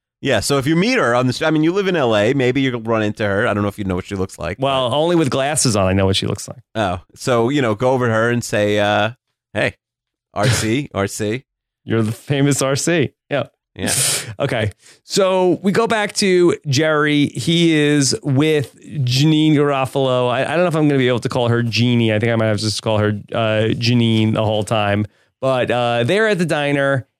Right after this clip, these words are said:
Speaker 2: and this is an absurd scene to me, Keeve. Jerry tells the waitress he'll have the usual. Uh, Jeanine Garofalo orders.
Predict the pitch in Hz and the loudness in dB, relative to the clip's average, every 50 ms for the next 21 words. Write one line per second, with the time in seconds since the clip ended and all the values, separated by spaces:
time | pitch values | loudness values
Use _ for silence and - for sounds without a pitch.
0 | _ _ - 147 143 139 139 139 139 131 120 131 214 208 - - 208 185 180 147 | _ _ -6 -4 -2 -2 0 0 0 0 0 0 0 0 2 2 2 2 2 2
1 | 151 156 151 143 123 120 - - 151 139 135 131 127 120 - - 139 120 117 113 | 2 0 0 0 0 0 -2 0 2 2 2 0 0 -2 -2 0 2 2 2 2
2 | - 123 110 107 104 101 101 101 98 104 - - - 123 113 110 110 110 104 101 | 2 0 0 2 2 2 0 0 -2 -4 -8 -8 -4 -2 0 2 2 2 0 -2
3 | - - 131 127 175 185 196 240 254 247 240 233 220 214 208 180 - _ _ - | -6 -10 -6 -2 -2 0 0 0 2 2 2 2 2 2 2 0 -4 _ _ -4
4 | 185 180 165 165 170 170 170 160 143 - - 147 143 139 143 143 151 139 - 156 | -2 0 0 2 2 2 0 0 -2 -4 -2 -2 0 2 2 2 0 0 0 0
5 | 143 139 135 - - - _ _ _ _ _ _ _ - 202 233 254 240 170 190 | 0 0 0 -2 -4 -8 _ _ _ _ _ _ _ -2 0 0 0 0 0 -2
6 | 208 202 196 185 175 165 143 139 - _ 135 139 151 143 143 151 147 139 123 113 | -2 -2 0 0 -2 -2 -2 -8 -14 _ -4 -2 0 2 4 4 4 4 2 2
7 | 117 104 101 101 98 101 107 107 - _ _ _ _ _ _ _ _ _ _ - | 0 2 2 0 0 0 -2 -4 -8 _ _ _ _ _ _ _ _ _ _ -4
8 | 143 131 123 113 - - - _ _ _ _ _ _ _ 123 135 170 196 214 220 | -2 -2 0 0 -2 -2 -4 _ _ _ _ _ _ _ -2 0 2 2 4 4
9 | 196 202 185 185 185 185 180 - - 160 143 127 127 120 117 117 117 - - - | 2 2 2 2 0 0 -2 -2 -2 -2 0 0 0 0 2 0 0 -2 0 0
10 | 147 143 139 127 123 120 117 117 117 120 120 - | 0 2 2 2 2 2 2 2 0 0 0 -2